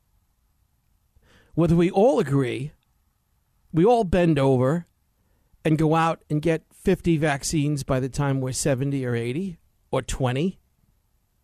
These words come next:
or whether we resist or whether we don't resist, it doesn't matter which way this goes. It's gonna make you crazy. And that's what we're not looking at.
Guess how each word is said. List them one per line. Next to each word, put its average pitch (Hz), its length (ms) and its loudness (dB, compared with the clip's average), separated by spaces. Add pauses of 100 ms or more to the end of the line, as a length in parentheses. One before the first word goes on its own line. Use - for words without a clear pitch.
(800)
or 180 120 2
whether 214 160 2
we 208 200 4
resist 196 680 0 (420)
or 190 140 2
whether 196 220 2
we 233 120 2
don't 269 300 0
resist, 185 580 0 (720)
it - 200 -2
doesn't 254 460 0
matter 214 420 2
which 190 300 -4
way 202 160 0
this 170 220 -8
goes. 139 720 -4 (1300)
It's - 180 -4
gonna 147 220 0
make 127 260 -4
you 135 60 -6
crazy. 160 600 -8 (2250)
And 127 100 -2
that's 170 240 -2
what - 120 -4
we're 147 100 -2
not 139 220 -6
looking 123 360 -6
at. 85 200 -16